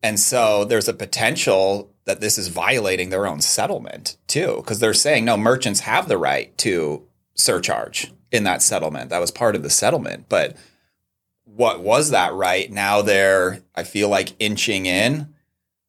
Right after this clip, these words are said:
you know? So if we give 'em that inch,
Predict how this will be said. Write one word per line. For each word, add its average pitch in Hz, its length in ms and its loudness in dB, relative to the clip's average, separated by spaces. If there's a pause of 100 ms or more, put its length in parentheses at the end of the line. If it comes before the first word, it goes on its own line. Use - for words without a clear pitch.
(140)
you 104 120 -6
know? 101 360 -2 (120)
So 117 240 0
if 107 100 -6
we 110 140 0
give 107 260 2
'em 104 480 2
that 98 240 0
inch, 120 500 -2